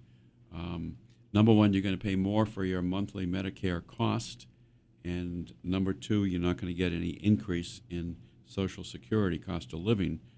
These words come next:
for twenty sixteen. Sort of like a double whammy for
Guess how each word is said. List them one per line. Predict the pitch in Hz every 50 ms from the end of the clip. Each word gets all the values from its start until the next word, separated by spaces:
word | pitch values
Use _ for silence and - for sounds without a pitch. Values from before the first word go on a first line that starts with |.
| - _ _ _
for | -
twenty | - - - 87 87 82
sixteen. | 80 - - 85 - - - 95 92 82 73 - - - - - _ _ - -
Sort | - - - 101 98
of | 92
like | 92 90 -
a | 95
double | 87 82 - 98 101 98 98 92
whammy | 90 98 98 98 98 90 78 78
for | 73 - 90 87 85 82